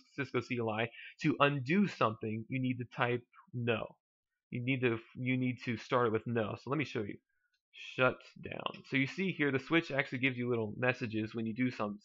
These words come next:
certain things. So we actually, if you see here, we shut down the interface. Interface V lan one is administratively down with this command. If we want to undo that, we do no shutdown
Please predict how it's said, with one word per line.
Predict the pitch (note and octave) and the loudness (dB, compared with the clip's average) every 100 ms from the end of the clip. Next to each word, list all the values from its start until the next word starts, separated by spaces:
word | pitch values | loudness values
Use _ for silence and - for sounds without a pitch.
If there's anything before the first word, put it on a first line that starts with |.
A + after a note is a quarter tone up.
| - | -4
certain | B2 G#2+ | -4 -4
things. | - - - _ _ _ _ - - _ _ _ - | -4 -6 -6 _ _ _ _ -20 -20 _ _ _ 0
So | D3 B2+ | 6 6
we | B2 C#3 | 6 6
actually, | C#3 F3 - D#3 B2+ G#2+ - - | 6 4 2 0 0 -2 -6 -6
if | B2 | -4
you | B2+ | -6
see | - F3+ | -2 0
here, | C3 A#2+ A2+ - _ - | 2 2 2 -6 _ -4
we | B2+ | -2
shut | B2+ - C3+ - | 0 2 0 2
down | A#2+ A#2 | 0 2
the | A#2 | 2
interface. | B2+ A2+ G#2+ A2 C3 | 2 0 -4 -4 -2
Interface | B2+ A#2+ B2+ A2+ | -2 0 -2 -2
V | B2 | -2
lan | A#2 A#2 | 0 0
one | B2+ B2 | 2 2
is | A2 A2 | 0 -2
administratively | A#2 A2 A#2+ A2 G#2 G#2+ | -4 -2 -2 -2 -2 -2
down | B2 A#2 - - _ _ _ _ _ | -2 -2 -6 -16 _ _ _ _ _
with | - G#2+ | -8 -6
this | G#2 | -8
command. | A#2 A2 G#2 - _ - | -4 -2 -4 -14 _ -18
If | - | -4
we | A#2 | 4
want | D3 D3+ | 4 4
to | C3+ | 0
undo | A2+ G#2+ F3 C#3 | -2 2 4 6
that, | A2+ | 4
we | A#2 | 0
do | A2+ A2 | -2 -2
no | A2+ A#2 A#2 A2+ | 2 4 4 0
shutdown | - - A2 - - - - | -6 -8 -8 -10 -16 -16 -16